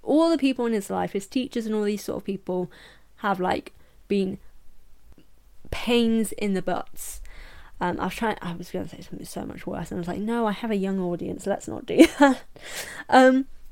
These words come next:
but yeah, so it's, it's really, it's nice to see that he's got, like, he's got someone else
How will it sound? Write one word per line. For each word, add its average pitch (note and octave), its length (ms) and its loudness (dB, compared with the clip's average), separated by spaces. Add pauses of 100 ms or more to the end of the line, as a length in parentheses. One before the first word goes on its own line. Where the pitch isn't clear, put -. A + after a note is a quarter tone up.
(1200)
but A3+ 300 10
yeah, G#3 240 6
so D4+ 200 8
it's, D#4+ 220 6
it's E4+ 240 2
really, D#4 580 4
it's C#4 240 0
nice D4+ 440 4
to C4 80 -6
see C4 220 0
that A#3+ 160 2
he's A#3+ 280 -2
got, - 220 0
like, A#3+ 160 -4
he's A#3 140 -4
got - 200 -6
someone G#3 460 0
else F#3 420 -4